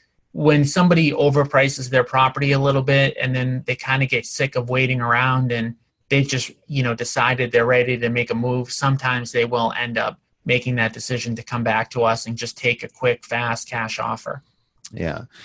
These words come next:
Speaker 2: Well, you know, and, and I was being facetious at the top of the show because really, um, the, what you're doing is you're working with people that have essentially, it's not that they're even against working with the realtor as much
Speaker 1: No.
Speaker 2: as the realtor's process,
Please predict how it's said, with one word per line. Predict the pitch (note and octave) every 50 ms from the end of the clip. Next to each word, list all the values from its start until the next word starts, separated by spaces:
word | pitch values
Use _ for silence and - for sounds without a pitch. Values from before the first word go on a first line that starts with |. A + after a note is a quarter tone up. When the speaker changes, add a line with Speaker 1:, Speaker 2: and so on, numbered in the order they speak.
| - - - -
Speaker 2:
Well, | - E3 E3+ D#3+
you | F3 F3+ F3
know, | E3 D#3+
and, | C#3+ C#3
and | C3+ - - C3+ B2 A2+ A#2+ -
I | A#2 C3+ D3
was | C#3 C#3 A#2+ -
being | - E3 D#3+ C#3
facetious | - - G#2+ - - C3 B2+ A#2 - A2+ F#2 -
at | A#2 F2
the | - G#2 F#2+
top | - B2+ A#2 A2 A2 -
of | F#2+ F2+
the | F#2+
show | - - B2+ A#2+ A2+
because | F#2+ A2 G2 - B2 A2+ G2+ A2
really, | B2+ C#3+ D3+ D3+ C3+ A#2+ G#2 A2 - - - - - - - _
um, | - A#2 G#2+ G#2 G#2 G2 F#2+ F#2+ - _ _ _ - - - _ _ _ - -
the, | - - - - - - G#1+ - E2+ A#2+ -
what | C#3+ C#3+ E3 E3+ E3
you're | E3 F#3+ A3 F#3+
doing | D3 D3+ D#3+ D#3+ D#3+ D#3 C#3 C3
is | C3 B2+ C3 B2+ B2 B2 A#2+ G#2+ G#2 A#2+
you're | C#3 E3+
working | F3 F#3 G3 F3+ - F3+
with | D3+ C3 A#2+ -
people | C#3+ C3 B2+ - - B2 A#2 A#2
that | G#2+ A#2 A2+ A2+ G#2+ -
have | A2+ A#2+ B2 A2+ G#2+ G#2 - - - G#2 F#2+ - -
essentially, | C3+ C3+ - - G3+ A3 - - E3 C#3 C#3 - B2
it's | - - D3 C#3 - F#3
not | G3 A3 -
that | G#3 F3 -
they're | C#3+ C3+
even | C3+ C3+ B2 B2+ A2+
against | G#2 F#2+ A#2+ A#2 A#2+ A#2 - -
working | A#2+ B2 A#2 - A#2
with | G#2 G2
the | - G2
realtor | F#2+ G2+ B2 C#3+ D#3 D3+ - B2 A2
as | G2 G#2+ G2
much | A2+ A2+ A2+ B2+ -
Speaker 1:
No. | - -
Speaker 2:
as | A2 G2 - - _ _ _
the | - A#2+
realtor's | A2 C3+ C#3 C3+ - - G2 -
process, | - - - - D3 D#3 F3 F3+ C#3 - - F2 - - - -